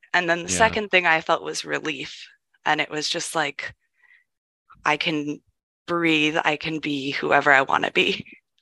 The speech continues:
Speaker 2: Yeah.
Speaker 1: I don't need that."
Speaker 2: Yeah, I mean, that, that, I, it, what you just said resonates so much. I remember, <laughs> like, before I left full-time work,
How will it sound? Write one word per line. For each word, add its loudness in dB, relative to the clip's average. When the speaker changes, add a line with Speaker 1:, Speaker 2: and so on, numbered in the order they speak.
Speaker 2:
Yeah. 2
Speaker 1:
I 2
don't 4
need 4
that." 10
Speaker 2:
Yeah, 2
I -2
mean, 0
that, 0
that, -4
I, -6
it, -10
what -2
you -4
just -2
said -2
resonates -2
so -2
much. -4
I 2
remember, 0
<laughs> -4
like, -2
before -2
I 0
left -2
full-time -4
work, -2